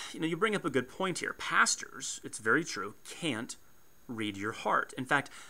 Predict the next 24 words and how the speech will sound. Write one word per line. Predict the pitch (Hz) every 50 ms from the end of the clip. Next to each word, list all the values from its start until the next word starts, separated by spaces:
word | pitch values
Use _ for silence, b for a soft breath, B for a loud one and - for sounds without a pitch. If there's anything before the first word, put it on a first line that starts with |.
| B B B
this | - 151 160 -
is | 190 151
something | - 165 156 151 147 - 147 131 120
that | 107 117 110 110 113 - - - - - - -
no | 135 143 165 175 180 165
human | 143 - 147 131 110 107 104 101
being | 95 104 101 - - - - - - - -
can | - 135 127
do | 110 113 110 104
to | - -
another | 113 110 107 104
human | 110 110 104 101
being. | 95 107 104 101
We | 107 113
cannot | 107 - - - 170 165 160 147 -
look | 139 131 127 120 -
into | 135 135 - - - 107 107 104 B B B B B B B B
another | - 117 117 113
person's | 110 - 110 - 113 101 -
heart | - 113 104 101
and | 104 101 101
read | 110 107
their | 101 101
motivations, | 101 98 95 95 92 104 110 113 107 - - - -